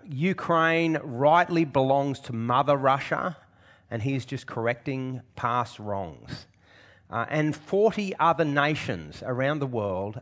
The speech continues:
agree with Vladimir Putin. Um, Volodymyr Zelensky believes Russia is committing war crimes, that,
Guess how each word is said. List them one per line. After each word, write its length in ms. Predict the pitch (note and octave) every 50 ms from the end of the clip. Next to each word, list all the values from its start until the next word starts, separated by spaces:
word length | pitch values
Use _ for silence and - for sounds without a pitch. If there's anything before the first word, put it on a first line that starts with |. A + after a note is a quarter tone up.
| -
agree 680 | B2+ C3+ A2+ - A#2 C3 C3 B2+ C#3 C#3 C3+ C#3 C#3+ C3 - -
with 160 | C3+ C3+ B2+
Vladimir 500 | - - B2 B2 B2 B2+ B2 B2+ B2 B2
Putin. 440 | B2 - - F3 F#3 - - - C#2 - - _ _ _ _ _ _ _ _ _ _ _ _ _ -
Um, 360 | G#2+ A2 A2 A2 A2 A2 - - _ - _ _ _ _ _ _ _ _ _ _ _ _ _ _ _ _ _ _ _ _ - A2 G#2+ G#2+ - - C3
Volodymyr 640 | A2 C#3+ D3 D#3 D#3+ F3+ F#3 F3 F3 E3+ E3 D3+
Zelensky 680 | B2 A2+ C3+ C3 C3+ C#3 E3 G3+ - - - G#3+ G#3 D3
believes 500 | D#3+ D3 C#3+ D3 C#3+ D3 C#3 A#2+ - A#2
Russia 460 | G#2+ B2+ C#3 D3+ C3+ - - D3+ - -
is 180 | D3+ C3+ -
committing 800 | - - - C3 B2+ C3+ D3 C#3 - C#3+ C3 B2 B2 A#2+ A2+ G#2+
war 240 | A#2 C3 C#3 C3+ C3+
crimes, 760 | - - D3 C#3 C#3+ D#3+ F#3 A3+ B3 A#3+ G3+ - - - - _ _ _ _ _ - - - - _ _ _ _ _ -
that, 480 | C3 B2+ B2+ - - - - - -